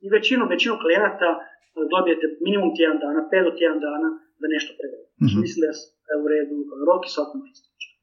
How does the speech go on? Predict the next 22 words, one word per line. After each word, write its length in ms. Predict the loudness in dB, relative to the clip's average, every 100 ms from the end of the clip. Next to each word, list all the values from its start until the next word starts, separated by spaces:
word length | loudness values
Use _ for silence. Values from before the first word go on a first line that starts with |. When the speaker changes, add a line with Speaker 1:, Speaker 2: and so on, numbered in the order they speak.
| _ _ 0
Speaker 2:
Aha. 180 | 0 0 -4 -12 -2
I 140 | 2
onda 200 | 4 2
da 100 | 2
se 140 | 2 2
vratim 340 | 2 4 2 2
što 160 | 0 0
si 100 | 0
rekao, 300 | 0 2 0
znači, 280 | 2 2 2 2 2
svaki, 580 | 0 2 2 2 0 2 0
svaka 320 | -2 0 0 2
ta 120 | 0
streaming 440 | 0 2 4 4 2 2
platforma, 600 | 2 2 0 2 4 2 0 0
pa 100 | 2 4
i 120 | 2
ovaj 260 | 4 4 2
Kina, 300 | 0 2 2
imaju 260 | 2 2 0
svoja 340 | 0 0 2
neka, 320 | 2 0 0